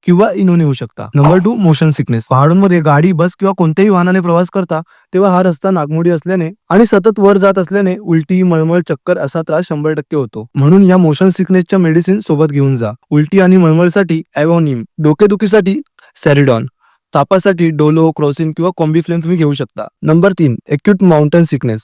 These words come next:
पहाडांमध्ये नेहमी टेम्परेचर हे प्रचंड कमी असतं. आपल्याला तशा वातावरणाची सवय नसते. अशात आपण जेवढं वर जात राहतो,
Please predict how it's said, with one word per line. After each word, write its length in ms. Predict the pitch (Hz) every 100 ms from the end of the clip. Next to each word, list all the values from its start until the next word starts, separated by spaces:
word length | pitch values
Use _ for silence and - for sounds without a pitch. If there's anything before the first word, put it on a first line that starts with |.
| -
पहाडांमध्ये 440 | 160 185 214 214
नेहमी 220 | 202 180 196
टेम्परेचर 480 | 180 165 180 175
हे 80 | 165
प्रचंड 340 | 165 160 170 170
कमी 240 | 151 147
असतं. 300 | 139 - 117 -
आपल्याला 320 | 120 156 160 160
तशा 160 | 135
वातावरणाची 540 | 160 143 151 156 160 185
सवय 240 | 156 143
नसते. 340 | 156 127 127 117 _
अशात 300 | 127 135 170
आपण 260 | 156 156 170
जेवढं 220 | 147 170
वर 180 | 156 175
जात 200 | 190 185
राहतो, 260 | 190 160